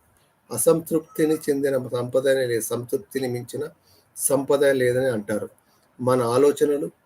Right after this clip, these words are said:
మాటలు, చేతలు, అలవాట్లు విజయావకాశాల పట్ల గొప్పగా ప్రభావాన్ని కలిగి ఉంటాయని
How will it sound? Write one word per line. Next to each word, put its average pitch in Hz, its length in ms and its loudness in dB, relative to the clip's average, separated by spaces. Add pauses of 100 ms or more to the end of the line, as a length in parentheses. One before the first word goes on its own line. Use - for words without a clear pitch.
(160)
మాటలు, 117 540 -2 (420)
చేతలు, 135 480 0 (420)
అలవాట్లు 131 520 2 (440)
విజయావకాశాల 135 720 2
పట్ల 123 280 -8
గొప్పగా 120 520 -2
ప్రభావాన్ని 123 640 2
కలిగి 113 300 -4
ఉంటాయని 113 420 -4